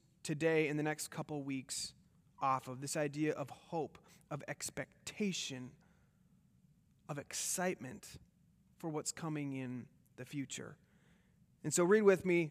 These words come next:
First Peter chapter one, verse thirteen is where we are camping today. Verse thirteen. I've got it on the screen if you don't have your Bibles in front of you. It says, "Therefore, with minds that are alert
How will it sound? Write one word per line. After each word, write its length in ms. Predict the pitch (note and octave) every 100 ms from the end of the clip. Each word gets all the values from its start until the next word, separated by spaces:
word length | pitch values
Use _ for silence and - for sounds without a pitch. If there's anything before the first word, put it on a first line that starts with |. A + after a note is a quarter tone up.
| - -
First 260 | G3 F#3
Peter 240 | - E3+ E3
chapter 380 | - F3 -
one, 220 | D3+ D#3 D3
verse 240 | F3 -
thirteen 520 | F#3+ F3 - E3 C#3+
is 140 | C#3 C#3+
where 80 |
we 140 | C#3+ C#3+
are 80 | C3
camping 420 | D3+ C3 B2+ A#2+
today. 300 | B2 B2+ - _ _ _ _ _ _ _ _ _ - C#3+
Verse 300 | D#3 G#3+ -
thirteen. 600 | E3 D#3+ - C3 B2 - _ _ _ _ _ _ - -
I've 80 | C#3
got 160 | D3+
it 40 | D3+
on 100 | D#3
the 40 |
screen 400 | - - D3+ D3+
if 140 | C#3+ - - _ _ _ _ _ _ _ _ _ D3
you 60 |
don't 120 | C#3
have 140 | C#3+ C#3+
your 80 | C#3
Bibles 340 | C3 B2+ C3
in 100 | C#3+
front 260 | - A#2+ A#2+
of 60 |
you. 200 | A#2 A#2+ - _ _ _ _ _ _ _ _ _ _ - -
It 60 | D3+
says, 180 | D#3+
"Therefore, 560 | D#3+ G3+ G#3 G3+ F3 E3+
with 240 | E3+ E3
minds 380 | E3+ F3+ G#3 F#3+
that 120 | F3+
are 120 | E3+ E3
alert 840 | D#3+ D3+ F3+ G#3+ A#3+ - -